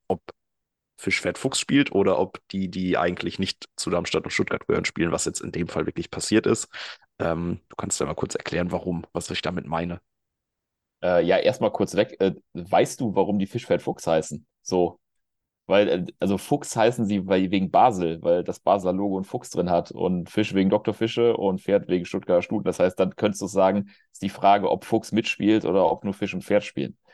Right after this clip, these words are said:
Speaker 1: Ah, das ist
Speaker 2: Ähm,
Speaker 1: natürlich sehr
Speaker 2: blöd.
Speaker 1: gut runtergebrochen, ja. Ich, also das mit
Speaker 2: Ne?
Speaker 1: den Tieren war mir bewusst, aber ich hatte, das, das ist eine noch bessere Art und Weise, das zu sagen, was ich sagen will. Sehr gut. Danke.
Speaker 2: Ne? Ähm, ja, es ist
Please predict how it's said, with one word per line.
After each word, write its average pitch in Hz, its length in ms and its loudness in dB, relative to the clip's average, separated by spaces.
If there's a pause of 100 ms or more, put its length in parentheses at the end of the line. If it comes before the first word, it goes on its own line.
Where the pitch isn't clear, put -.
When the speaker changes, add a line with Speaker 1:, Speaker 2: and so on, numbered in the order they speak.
(160)
Speaker 1:
Ah, 95 340 0
das 92 240 -4
ist 80 40 -2
Speaker 2:
Ähm, 107 60 0
Speaker 1:
natürlich 101 240 2
sehr 98 140 4
Speaker 2:
blöd. 101 80 4
Speaker 1:
gut 95 80 2
runtergebrochen, 92 540 0
ja. 92 140 2
Ich, - 160 -4
also 95 160 0
das 95 100 2
mit 104 60 2
Speaker 2:
Ne? 107 120 4
Speaker 1:
den - 20 -2
Tieren 107 180 2
war 101 100 4
mir 98 120 2
bewusst, 98 240 0
aber 95 140 0
ich 98 100 -2
hatte, 98 420 0
das, 98 260 -6
das 95 200 -6
ist 104 100 -8
eine 95 140 2
noch 101 180 2
bessere 95 540 0
Art 98 180 -2
und 98 140 -8
Weise, 95 200 0
das - 220 -6
zu - 160 -8
sagen, 90 240 2
was 90 140 -2
ich 87 80 -4
sagen 90 260 0
will. 78 140 -6
Sehr 90 140 0
gut. - 200 -8 (280)
Danke. 85 220 -4
Speaker 2:
Ne? 113 160 2 (600)
Ähm, 95 460 4
ja, 117 360 2 (320)
es - 220 -6
ist - 360 -4